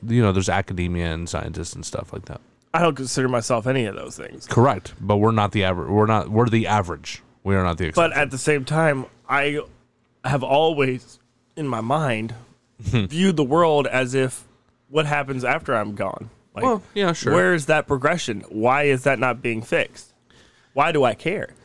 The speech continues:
Speaker 1: Yeah, I only care. So my, my thing has changed. So I, I used to think the same way as you. Now mine is more, I need to just raise my children to be the best that they can be. That way they can have their,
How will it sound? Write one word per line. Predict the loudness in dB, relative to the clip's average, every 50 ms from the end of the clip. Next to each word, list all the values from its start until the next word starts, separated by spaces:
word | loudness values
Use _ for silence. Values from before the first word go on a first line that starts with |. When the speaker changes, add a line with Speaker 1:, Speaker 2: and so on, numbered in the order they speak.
| _ _ _ _ _ _ _ _
Speaker 1:
Yeah, | -2 -2 -2 -2 -2 -8 _ _ -2
I | 0 2 2 2
only | 2 2 2 2 0
care. | 0 2 2 4 4 2 2 -2 -4 _ -20 -20 -20 -20 _ _ _ _ _ _ _ _ _ _ _ _ _ _ _ _ _ _ _ -14 -10
So | -4 0 2
my, | 2 4 2 2 0
my | 0 0 2 2 0
thing | 0 0 0 0 2 2 0 -2 -4 -8
has | -6 -2 -2 -2 -2
changed. | -2 0 0 0 0 0 -4 -6 -10 -10 -8 -6
So | -2 0 2 2 2 2 0
I, | -2 -2 -6 -10 -12 -6 -4
I | -2 0
used | 2 2 2 0 0 0
to | 0 0 0 -2
think | -4 -4 -2 -2 -2 -2
the | -4
same | -4 -2 0 0
way | 2 2 0 0 0
as | 0 2
you. | 2 2 2 2 0
Now | -2 -2 0 0 2 2 0 0 -2
mine | 0 0 2 2 2 2 2
is | 2 2 2 2
more, | 2 2 2 4 4 4 4 2 2 0 _ _ _ _ _ _ _ _ _ _ -2
I | 0
need | 2 2 2
to | 2 0 2
just | 2 0 0 0 0
raise | 0 2 2 0 0
my | -2 -4
children | -4 0 0 0 0 0 -2 -8 -10
to | -8 -8
be | -8
the | -8 -6
best | -6 -6 -6 -6 -6
that | -2 0
they | 0 0 0
can | 0 -4 -4
be. | -4 -4 -4
That | -4 -4 -6 -6
way | -8 -8
they | -4 -2 0 0 0
can | 0 -2 -4
have | -4 -4 -4 -6 -8 -12 -12
their, | -10 -8 -8 -8